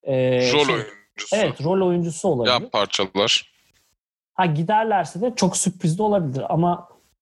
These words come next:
Speaker 1: bilmiyorum, onu o zaman konuşuruz yani.
Speaker 2: Aynen, aynen.
Speaker 1: Ee, o zaman senin ekleyeceğin bir şey yoksa Memphis'e geçelim.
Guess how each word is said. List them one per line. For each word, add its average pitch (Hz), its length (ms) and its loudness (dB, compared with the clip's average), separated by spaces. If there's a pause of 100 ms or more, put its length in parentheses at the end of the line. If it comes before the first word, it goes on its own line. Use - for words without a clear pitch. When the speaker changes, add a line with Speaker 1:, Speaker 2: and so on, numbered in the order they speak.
(680)
Speaker 1:
bilmiyorum, 156 300 0
onu 175 220 0
o 180 60 2
zaman 147 320 0
konuşuruz 117 500 -2
yani. 113 200 0 (440)
Speaker 2:
Aynen, 131 560 0
aynen. 110 280 2 (680)
Speaker 1:
Ee, 135 400 2 (800)
o 151 120 0
zaman 220 500 0 (1160)
senin 175 340 0
ekleyeceğin 170 480 2
bir 156 40 -4
şey 180 100 0
yoksa 190 460 -2 (640)
Memphis'e 143 460 0
geçelim. 113 340 0